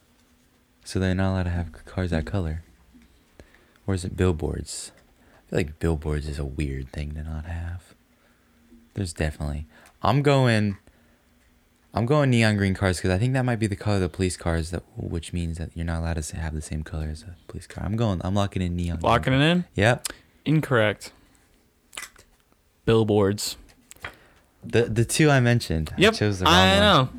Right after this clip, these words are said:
Speaker 1: Wow,
Speaker 2: <laughs>
Speaker 1: so sad.
Speaker 2: Neon green car. Dude, I knew that was gonna get you one 'cause it stood out so much that I thought you were gonna pick that
Speaker 1: I mean,
Speaker 2: one.
Speaker 1: 'cause I know some countries have, like, you know,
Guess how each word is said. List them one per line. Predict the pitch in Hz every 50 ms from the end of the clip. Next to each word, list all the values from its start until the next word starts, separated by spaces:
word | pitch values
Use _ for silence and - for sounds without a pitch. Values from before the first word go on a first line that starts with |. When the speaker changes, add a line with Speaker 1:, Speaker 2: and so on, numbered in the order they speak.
| - 107
Speaker 1:
Wow, | 107 101 98 - 254 - - -
Speaker 2:
<laughs> | - -
Speaker 1:
so | - 220 202 101
sad. | - 196 185 85 -
Speaker 2:
Neon | 220 - - 180 202 185 190 156
green | 151 147 - 202 170 147
car. | - 147 - - - - - 277 285 294 277 - - -
Dude, | 226 233 202
I | 175 147 185
knew | 202 208 208 226 254 254
that | 233 220
was | 214 185 165
gonna | 175 165 147
get | 135 139 139 -
you | - 135 -
one | 226 233 226
'cause | 214 190
it | 139 135 135
stood | - 202 165 160 156
out | 151 165 175 -
so | - 202 202
much | 202 202 214 226 220 - - - - - - - - -
that | 175
I | 175 170 165 165
thought | 151 165 156 151
you | 147 147
were | 143 143
gonna | 139 139 127
pick | - 135 156
that | 147 110 123
Speaker 1:
I | 147
mean, | 160 180 185 175
Speaker 2:
one. | 156 131 131
Speaker 1:
'cause | - 165 156
I | 160 170
know | 196 226 220
some | 196 - 180 165 156
countries | 147 139 127 120 127 113
have, | 123 127 117 107
like, | 107 85 85 82 -
you | 87
know, | 80 80 78 85